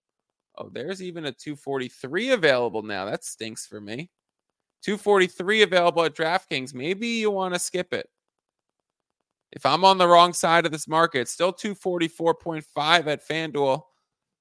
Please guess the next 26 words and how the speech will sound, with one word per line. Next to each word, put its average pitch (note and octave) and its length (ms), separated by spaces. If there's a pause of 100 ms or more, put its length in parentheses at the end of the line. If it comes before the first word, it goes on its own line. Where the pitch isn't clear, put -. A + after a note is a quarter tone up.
Let C#3+ 100
me D#3+ 120
go D3+ 160
quickly D3 440
check D3+ 380
the A#2+ 140 (100)
betting C3 320
splits - 800
for G2 220
this. G#2+ 680 (1900)
Still G#3+ 380
good G3+ 260
money G#3+ 300
towards F#3 400
the D3+ 160
over. F#3 520 (120)
Seventy E3+ 480
percent E3+ 340
of D#3 60
the D3+ 80
money, D#3 260
fifty-nine C#3+ 600
percent C#3+ 280
of C3 80
the B2+ 60
bets. C#3 500